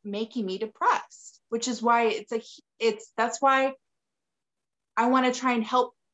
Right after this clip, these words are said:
find the missing link for other people, because you could be manifesting. You could be, you know, saying your daily affirmations and you're like, "I'm still not feeling better. I'm still not feeling whole." It's like, well, maybe your why is the reason why. Maybe you don't have the right why.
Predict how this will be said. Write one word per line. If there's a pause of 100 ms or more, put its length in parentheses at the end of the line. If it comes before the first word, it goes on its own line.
(240)
find
the
missing
link (120)
for
other
people,
because (320)
you
could
be
manifesting.
You
could
be,
you
know,
saying
your
daily
affirmations
and
you're
like,
"I'm
still
not
feeling
better.
I'm
still
not
feeling
whole." (300)
It's (100)
like,
well,
maybe
your
why (100)
is (100)
the
reason
why. (100)
Maybe
you
don't
have
the
right (140)
why.